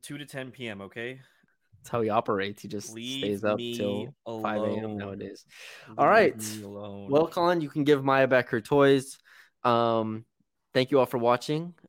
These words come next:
Speaker 2: and listening. You can follow us on YouTube, um, Spotify, Apple, all that good stuff. Leave us a five-star rating and review if you're listening on the,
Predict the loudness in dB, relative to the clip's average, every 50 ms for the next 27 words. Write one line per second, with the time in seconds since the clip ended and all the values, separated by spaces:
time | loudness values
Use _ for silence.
0 | -6 -4 -2 0 0 0 0 -2 -2 -2 -2 -2 -2 -2 -2 -4 -6 -8 -12 -14
1 | -10 -4 -2 0 0 2 0 0 -2 -2 -6 -10 -14 -10 -6 -4 -4 -4 -4 -4
2 | -4 -6 -6 -4 -4 -2 -2 -2 -2 -4 -6 -12 _ _ _ _ _ _ _ _
3 | _ _ -12 -8 -8 -6 -6 -6 -8 -8 -10 -12 -14 -18 -20 _ _ _ _ _
4 | -16 -6 0 2 2 2 2 2 2 2 2 0 0 0 0 0 -2 -2 -6 -6
5 | -6 -6 -6 -2 0 0 2 0 0 -2 -4 -6 -4 -4 -4 -4 -4 -6 -8 -8
6 | -4 -2 -2 -2 -2 -2 -6 -4 -4 -4 -4 -4 -6 -6 -6 -6 -8 -8 -6 -6
7 | -6 -6 -6 -8 -10 -10 -10 -12